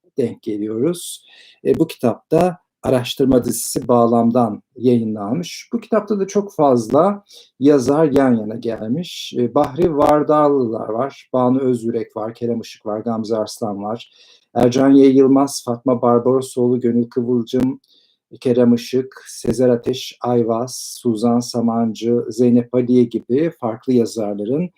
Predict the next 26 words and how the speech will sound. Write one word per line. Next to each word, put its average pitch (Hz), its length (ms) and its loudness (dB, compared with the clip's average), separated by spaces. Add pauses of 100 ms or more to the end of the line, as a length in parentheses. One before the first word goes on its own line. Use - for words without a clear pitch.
(440)
aşk - 280 -6
mektuplarını 120 520 -2
okuyoruz. 117 580 -4
Tabii 139 340 0 (320)
çok 196 300 2
yazarlı 147 400 2
kitaplarda 131 720 -2
bütün 131 420 -6
yazar 131 260 2
isimlerini 127 400 0
söylemek 113 540 0
mümkün 139 500 0
değil, 196 280 0 (500)
e, 123 340 4
süre 131 280 0
açısından. 123 840 -4 (420)
E, - 40 0 (440)
bazılarının 131 440 4
isimlerini 120 480 -2
telaffuz 113 460 -4
etmiştim. - 600 -6 (360)
E, 143 240 6
bu 196 100 4
mektupların 202 720 4
kalp 185 340 -6
çarpıntılarıyla, 143 1200 0